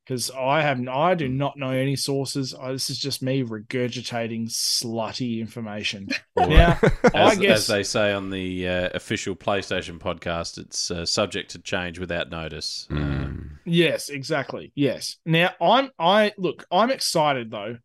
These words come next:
Speaker 1: right? Because I'm desperate for an upgrade. Um, if Nintendo can strike lightning twice with the stri-, with the Switch two, we're in for an amazing next seven years in gaming,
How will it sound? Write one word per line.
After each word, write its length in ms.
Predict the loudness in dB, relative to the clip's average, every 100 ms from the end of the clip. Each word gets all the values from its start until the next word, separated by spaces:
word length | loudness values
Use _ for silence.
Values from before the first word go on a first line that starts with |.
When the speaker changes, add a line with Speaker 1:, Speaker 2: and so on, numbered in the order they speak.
| _
Speaker 1:
right? 300 | 0 0 0
Because 260 | -2 0 4
I'm 220 | 4 2
desperate 520 | 2 2 0 -8 -14
for 200 | -10 -6
an 60 | -6
upgrade. 520 | -6 -8 -12 -12 -18 _ _ _ _ -20 -6
Um, 280 | 0 0 0
if 200 | -4 0
Nintendo 540 | 0 2 2 4 4
can 140 | 2 -6
strike 460 | -4 0 0 2
lightning 340 | 0 0 -2 -10
twice 460 | -2 0 0 -4
with 80 | -8
the 60 | -6
stri-, 580 | -4 -4 -6 -8 -8
with 140 | -6 -6
the 40 |
Switch 380 | -4 -4 -4 -4
two, 260 | -2 0 0
we're 160 | 0 -2
in 220 | -2 -2
for 200 | 0 0
an 80 | 0
amazing 720 | 0 2 2 2 0 -2 -4 -10 _ _ _
next 520 | 0 0 2 -2 -4 -6
seven 560 | -4 0 0 0 -2 -2
years 420 | 2 2 2 -2
in 160 | -6
gaming, 560 | -4 -2 0 0 -2 -4